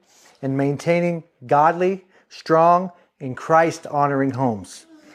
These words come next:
Trust me, guys, it's hard, but it's definitely doable.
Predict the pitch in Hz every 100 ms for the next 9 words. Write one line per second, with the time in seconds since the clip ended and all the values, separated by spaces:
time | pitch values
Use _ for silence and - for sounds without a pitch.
0 | - _ - 156 - 117 120 117 110 135
1 | - 143 113 90 - _ _ _ 101 117
2 | 107 - 127 123 107 117 104 95 92